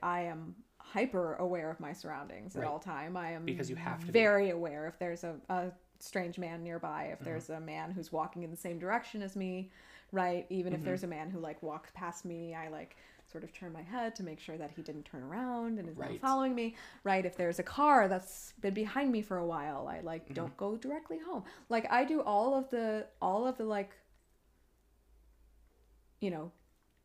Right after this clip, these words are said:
Speaker 1: bullshit things that we as women should not have to do.
Speaker 2: Right.
Speaker 1: <laughs> Um, to try to keep myself safe.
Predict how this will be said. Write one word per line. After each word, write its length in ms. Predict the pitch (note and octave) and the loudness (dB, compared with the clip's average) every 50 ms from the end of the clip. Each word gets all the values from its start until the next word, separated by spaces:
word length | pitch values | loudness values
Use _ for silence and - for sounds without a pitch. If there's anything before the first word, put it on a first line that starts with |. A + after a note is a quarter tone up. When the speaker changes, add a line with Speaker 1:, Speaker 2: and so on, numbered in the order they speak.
| _ _ _ _ - | _ _ _ _ -10
Speaker 1:
bullshit 560 | F3+ F3 D#3+ G3 G#3 A#3 A3+ - C4 - - | -6 -2 0 2 2 2 2 0 -2 0 0
things 340 | - A3 F3+ D3 E3 G#3 A3 | -2 -2 -2 -2 -4 -4 -4
that 180 | - F#3 - - | -4 -4 -4 -2
we 120 | F3 E3 | -2 -2
as 120 | E3 F3 - | -2 -2 -2
women 180 | F#3 F3+ F#3 F#3 | -2 -2 -4 -4
should 140 | - F#3 | -6 -6
not 140 | F3 D3 - - | -6 -6 -6 -6
have 120 | G3+ B3 | -8 -10
to 80 | - - | -8 -8
do. 180 | - D3 - G3+ - - - - G3+ | -8 -6 -6 -6 -8 -8 -8 -6 -4
Speaker 2:
Right. 180 | - - A#3+ - - - - - | 0 0 0 0 -2 -8 -10 -8
Speaker 1:
<laughs> 220 | - - - D#4 - | -6 -6 -4 0 4
Um, 400 | A3 G#3 G3 F#3 F3 F3 F3 - - - - - - _ _ - _ _ _ _ _ _ _ _ _ _ _ _ _ _ _ _ _ _ _ _ _ _ _ _ _ _ _ _ - - - - | 6 6 6 6 4 0 -4 -8 -12 -18 -20 -20 -20 _ _ -20 _ _ _ _ _ _ _ _ _ _ _ _ _ _ _ _ _ _ _ _ _ _ _ _ _ _ _ _ -12 -4 2 4
to 100 | C#4 A#3 | 4 4
try 180 | A#3+ B3 A3+ | 6 4 4
to 60 | A3 | 4
keep 160 | G#3+ - A#3 G#3+ | 2 2 0 -2
myself 280 | G#3+ G3 G3+ G3 F#3+ | 0 0 -2 -2 -2
safe. 280 | - E4 B4 - - | 0 0 -2 -2 -4